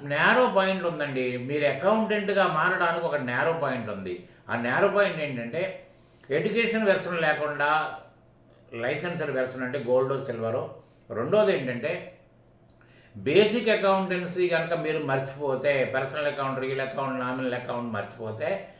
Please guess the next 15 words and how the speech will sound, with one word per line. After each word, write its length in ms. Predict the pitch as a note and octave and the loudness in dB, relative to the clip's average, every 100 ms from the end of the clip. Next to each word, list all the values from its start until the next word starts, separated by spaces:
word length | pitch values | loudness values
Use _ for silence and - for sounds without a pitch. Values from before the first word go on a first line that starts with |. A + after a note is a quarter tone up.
| - G2+ | -6 4
మరొక్కసారి 640 | C#3+ E3+ - D3 C3+ C#3+ | 6 4 2 -2 0 0
చదవండి. 640 | C#3 C3 B2+ A#2+ G#2 G2 - - _ _ - _ _ _ _ _ _ _ _ _ _ - | 0 -2 -2 -2 -2 -4 -8 -18 _ _ -20 _ _ _ _ _ _ _ _ _ _ -12
నెట్లో 440 | A#2 B2+ C3+ D3+ E3+ | -8 -6 -4 0 0
కొట్టినా 300 | D3+ D3+ D#3+ | 0 -2 -2
దొరుకుద్ది 460 | C3 B2+ C#3+ G2+ | 0 0 -2 -6
మీకు. 280 | F#2+ F2 D#2+ - - _ _ - | -8 -10 -12 -16 -20 _ _ -4
తర్వాత 480 | D#3+ F#3 F#3 D#3+ C#3 | 0 0 2 2 2
దాంట్లో 320 | E3 G3 G#3+ | 0 2 4
కూడా 200 | G3 E3+ | 4 4
ఏంటి, 560 | D#3 D3 C#3 C#3 C#3 - - A2 | 0 -2 -4 -6 -8 -16 -14 -2
బ-, 400 | A#2+ A#2+ B2 A#2 D3 | 0 0 -2 0 0
పర్సనల్ 360 | D#3+ G3 G#3 | 0 0 2
అకౌంట్స్ 440 | F#3 E3 E3 E3 D#3+ | 2 2 0 0 0
లయబిలిటీస్ 680 | B2+ A2+ C#3 F3+ F3+ F3+ F3+ | 2 4 4 4 4 2 2
గాను, 240 | F3 | 2